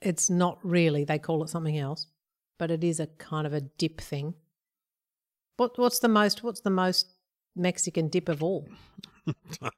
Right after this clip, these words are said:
Speaker 2: Hang on. Let me think of the most Mexican
Speaker 1: It,
Speaker 2: dip.
Speaker 1: you put it on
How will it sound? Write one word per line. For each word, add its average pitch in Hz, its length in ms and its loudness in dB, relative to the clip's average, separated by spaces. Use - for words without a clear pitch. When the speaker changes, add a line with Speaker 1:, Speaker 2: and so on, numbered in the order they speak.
Speaker 2:
Hang 139 160 -8
on. - 80 -12
Let 147 140 4
me 139 100 6
think 127 220 2
of 131 80 2
the 120 60 0
most 120 220 4
Mexican 123 380 2
Speaker 1:
It, - 40 6
Speaker 2:
dip. 120 140 2
Speaker 1:
you 262 120 2
put 285 220 4
it 262 100 4
on 214 340 4